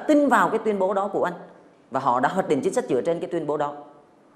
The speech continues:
Nhưng mà điều gì xảy ra nếu vào một cái thời điểm nào đó ngân hàng nhà nước không thực hiện được cái cam kết của mình như đã từng xảy ra? Và rõ ràng trong trường hợp ngân hàng nhà nước không thực hiện được cam kết của họ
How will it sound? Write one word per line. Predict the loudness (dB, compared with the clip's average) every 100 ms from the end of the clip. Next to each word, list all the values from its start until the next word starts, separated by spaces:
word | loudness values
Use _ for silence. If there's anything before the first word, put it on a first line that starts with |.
| _
Nhưng | -2 2
mà | 2
điều | 6 6
gì | 6 4
xảy | 4 2
ra | 2 0 0
nếu | 0 0
vào | 0 0
một | 0
cái | -2 0
thời | 0
điểm | 2 0 0
nào | 2
đó | 2 2
ngân | -2
hàng | -4
nhà | -4
nước | -4 -6
không | -4 -4 -4 -6
thực | -6
hiện | -6 -6
được | -6
cái | -8
cam | -10 -10
kết | -10
của | -8
mình | -8 -8 -12 -20 -20 _ _ _ -10
như | 0 0
đã | 0 -2
từng | -4 -6
xảy | -8
ra? | -10 -12 -16 -20 _ _ _ _ _
Và | 0
rõ | 2
ràng | 2 2 4
trong | 4
trường | 4
hợp | 4 4
ngân | 2
hàng | 0
nhà | 0
nước | 0
không | 2 2
thực | 0 0
hiện | 0
được | 0
cam | -2
kết | -4 -6 -10 -20 -20 _ _ -2
của | 2
họ | 2 0 -6